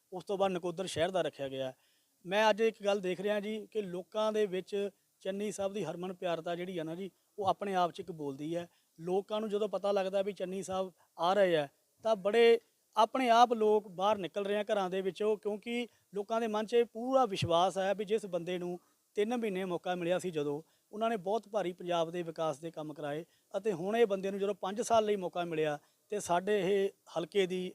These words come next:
ਇਲਾਕੇ ਦੀ ਇਹ ਨੁਹਾਰ ਬਦਲਣਗੇ। ਇਸ ਕਰਕੇ ਲੋਕਾਂ ਨੂੰ ਬਹੁਤ ਭਾਰੀ ਉਮੀਦ ਹੈ, ਇਸ ਕਰਕੇ ਉਹ ਸਰਦਾਰ ਚੰਨੀ ਜੀ ਨੂੰ ਦੇਖਣ ਲਈ ਬੜੇ ਉਤਾਵਲੇ ਹਨ। ਤੇ ਮੈਂ ਆਪਣੇ ਨਗਰ ਨਿਵਾਸੀਆਂ ਦਾ,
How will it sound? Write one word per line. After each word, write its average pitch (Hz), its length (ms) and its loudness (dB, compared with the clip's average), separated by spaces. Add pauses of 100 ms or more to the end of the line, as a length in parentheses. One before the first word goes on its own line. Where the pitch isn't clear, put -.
ਇਲਾਕੇ 165 380 0
ਦੀ 185 240 -4 (240)
ਇਹ 220 100 6
ਨੁਹਾਰ 170 300 4
ਬਦਲਣਗੇ। 139 500 -4 (420)
ਇਸ 226 160 6
ਕਰਕੇ 240 380 8
ਲੋਕਾਂ 202 420 -2
ਨੂੰ 226 140 -4
ਬਹੁਤ 247 280 4
ਭਾਰੀ 190 260 0
ਉਮੀਦ 160 320 -2
ਹੈ, 196 160 4 (340)
ਇਸ 233 160 2
ਕਰਕੇ 214 380 4
ਉਹ 208 320 4
ਸਰਦਾਰ 185 380 -2
ਚੰਨੀ 185 380 -6
ਜੀ 185 160 -6
ਨੂੰ 185 220 -8 (340)
ਦੇਖਣ 196 380 0
ਲਈ 196 220 6 (300)
ਬੜੇ 226 140 8
ਉਤਾਵਲੇ 165 480 4
ਹਨ। 131 180 -8 (600)
ਤੇ 202 240 2
ਮੈਂ 196 320 2
ਆਪਣੇ 190 340 0 (160)
ਨਗਰ 180 220 0
ਨਿਵਾਸੀਆਂ 180 480 -2
ਦਾ, 180 180 -2